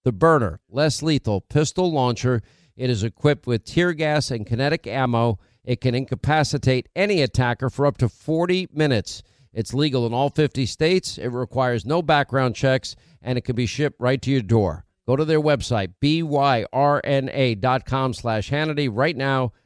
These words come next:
and you'll get ten percent off. Hey, we're all looking to save, especially on medical bills, but where do you start?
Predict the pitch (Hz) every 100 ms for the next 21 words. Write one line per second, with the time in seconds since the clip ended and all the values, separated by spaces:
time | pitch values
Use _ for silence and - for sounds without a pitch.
0 | _ 120 123 113 117 135 127 110 92 120
1 | 101 78 - _ _ _ _ _ _ _
2 | _ 143 151 156 165 160 156 139 - 151
3 | 156 135 135 120 113 - 151 151 135 113
4 | 127 165 135 123 98 117 120 123 - 131
5 | 127 - 113 160 180 139 - 120 151 95